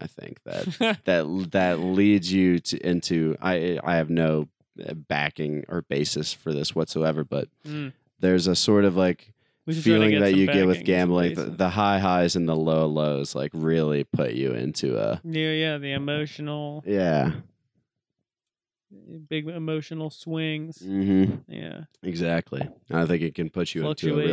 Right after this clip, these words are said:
Speaker 2: Fluctuations.
Speaker 1: negative mindset
Speaker 2: You are the
Speaker 1: without you
Speaker 2: king of
Speaker 1: realize-
Speaker 2: fluctuation.
Speaker 1: Yeah. No doubt. No doubt, man.
Speaker 2: Undisputed.
Speaker 1: Undisputed king
Speaker 2: But
Speaker 1: of fluctuation.
Speaker 2: anyway,
Speaker 1: Yeah.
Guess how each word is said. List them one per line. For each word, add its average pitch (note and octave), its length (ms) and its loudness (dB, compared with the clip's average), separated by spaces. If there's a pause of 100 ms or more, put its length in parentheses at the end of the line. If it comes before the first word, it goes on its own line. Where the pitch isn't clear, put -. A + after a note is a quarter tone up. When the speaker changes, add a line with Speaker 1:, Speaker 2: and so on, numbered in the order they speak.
(180)
Speaker 2:
Fluctuations. F3 320 -16 (560)
Speaker 1:
negative F2+ 480 4
mindset E2+ 380 2
Speaker 2:
You D#3 160 4
are - 60 4
the - 60 2
Speaker 1:
without E3+ 160 4
you D#3 100 2
Speaker 2:
king F#3 40 2
of F3+ 60 0
Speaker 1:
realize- E3+ 220 2
Speaker 2:
fluctuation. C#3+ 880 -6
Speaker 1:
Yeah. E2 400 -4 (420)
No E2 100 -4
doubt. D#2+ 540 2 (880)
No F2 140 0
doubt, D#2 340 0
man. C#2 300 -6 (120)
Speaker 2:
Undisputed. D3 800 -6 (120)
Speaker 1:
Undisputed F#2+ 580 0
king E2 140 -4
Speaker 2:
But D#3+ 80 2
Speaker 1:
of D#3 60 0
fluctuation. D#3+ 180 2 (120)
Speaker 2:
anyway, C3+ 380 -2 (840)
Speaker 1:
Yeah. D2+ 240 0